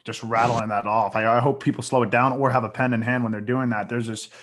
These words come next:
ted Talk that I, I slipped in the mind, the title of it for me. Um, but it,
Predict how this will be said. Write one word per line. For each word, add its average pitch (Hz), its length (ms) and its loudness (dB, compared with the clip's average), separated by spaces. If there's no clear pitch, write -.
ted 131 220 2
Talk 120 260 0
that 113 460 -6
I, 131 60 -4
I 120 120 -8
slipped 123 300 -4
in 127 80 -2
the 127 80 0
mind, 120 340 2
the 117 60 -4
title 123 440 0
of 110 120 -2
it - 120 -12
for 117 280 -6
me. 107 160 -6
Um, 117 220 4
but 113 100 -2
it, 107 180 -8